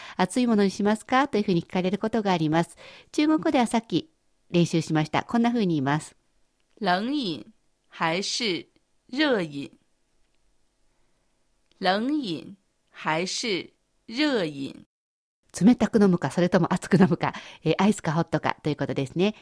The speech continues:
Speaker 1: 一緒に言ってみましょう。一、二、三。
Speaker 2: 冷飲还是热飲？
Speaker 1: そして最近のファストフードのお店では飲み物にサイズがあることがあります。えー、Lサイズにしますか、それともスモールサイズにしますか、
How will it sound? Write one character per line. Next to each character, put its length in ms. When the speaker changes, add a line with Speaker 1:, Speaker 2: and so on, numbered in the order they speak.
Speaker 1:
一 100
緒 120
に 100
言 20
っ 20
て 100
み 80
ま 120
し 120
ょ 140
う。 40
一、 340
二、 360
三。 360
Speaker 2:
冷 220
飲 260
还 360
是 420
热 340
飲？ 360
Speaker 1:
そ 120
し 60
て 120
最 240
近 180
の 100
フ 100
ァ 100
ス 20
ト 120
フ 120
ー 40
ド 120
の 100
お 40
店 240
で 160
は 240
飲 160
み 120
物 300
に 160
サ 160
イ 80
ズ 140
が 160
あ 40
る 80
こ 120
と 100
が 100
あ 40
り 120
ま 140
す。 160
え 120
ー、 100
L 180
サ 160
イ 60
ズ 80
に 100
し 100
ま 140
す 80
か、 140
そ 100
れ 60
と 80
も 100
ス 120
モ 120
ー 40
ル 60
サ 140
イ 60
ズ 80
に 80
し 120
ま 120
す 100
か、 240